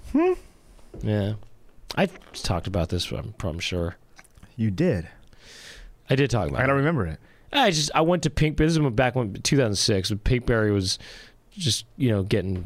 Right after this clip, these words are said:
Speaker 2: really, getting a lot of attention in Los Angeles. Remember that?
Speaker 1: Sure.
Speaker 2: Pinkberry was, frozen yogurt just all of a sudden had this resurgence.
Speaker 1: Yeah.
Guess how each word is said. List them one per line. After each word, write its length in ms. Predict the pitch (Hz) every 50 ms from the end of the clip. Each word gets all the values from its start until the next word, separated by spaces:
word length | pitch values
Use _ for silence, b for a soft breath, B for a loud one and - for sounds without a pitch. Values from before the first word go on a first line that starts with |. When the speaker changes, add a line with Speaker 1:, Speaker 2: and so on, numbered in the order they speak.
| - -
Speaker 2:
really, 380 | 120 117 110 101 95 95 90 - - - -
getting 180 | - 131 113 98
a 40 | 98
lot 160 | 101 98 87
of 60 | 87
attention 500 | 87 - - 98 92 90 95 104 104 104
in 100 | 101 101
Los 180 | 101 98 101 -
Angeles. 260 | 117 110 107 110 107 -
Remember 200 | - 113 113 113
that? 260 | 113 113 113 117 - 113 - B B B B B B
Speaker 1:
Sure. 400 | - - 92 101 135 156 123 - - -
Speaker 2:
Pinkberry 500 | - 117 104 - 120 117 113 113 117 113
was, 180 | 110 107 113 101
frozen 360 | 92 - - 170 165 165 160 160
yogurt 360 | 151 147 143 139 120 110 98
just 180 | 101 110 104
all 140 | 113 117 123 123
of 60 | 120
a 40 | 117
sudden 160 | 113 117 110 110
had 80 | 107
this 160 | 95 92 92
resurgence. 720 | 101 101 95 - - 110 98 95 87 80 80 - - - - - - -
Speaker 1:
Yeah. 380 | 117 123 123 117 104 87 -